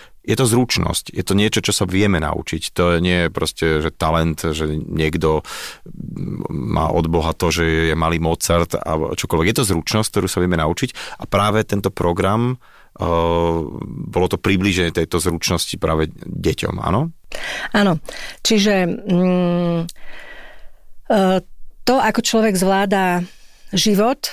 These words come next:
Speaker 2: najmä teda tie stresové, e, situácie, záleží, závisí od mnohých faktorov. Primárne od toho,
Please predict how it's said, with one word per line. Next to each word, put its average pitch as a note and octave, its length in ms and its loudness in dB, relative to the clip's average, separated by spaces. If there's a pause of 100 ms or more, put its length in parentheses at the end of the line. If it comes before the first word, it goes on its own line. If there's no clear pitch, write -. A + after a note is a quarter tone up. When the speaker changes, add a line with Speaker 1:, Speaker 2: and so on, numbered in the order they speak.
(240)
Speaker 2:
najmä F#3 320 4
teda F#3 240 0
tie F3+ 160 0
stresové, F#3 720 2
e, - 20 -4 (320)
situácie, F#3+ 720 2
záleží, F3+ 1040 2
závisí F#3 480 0
od F3 180 0
mnohých F3 600 2
faktorov. A3+ 640 0 (320)
Primárne G#3 560 2
od E3+ 80 0
toho, F3+ 480 2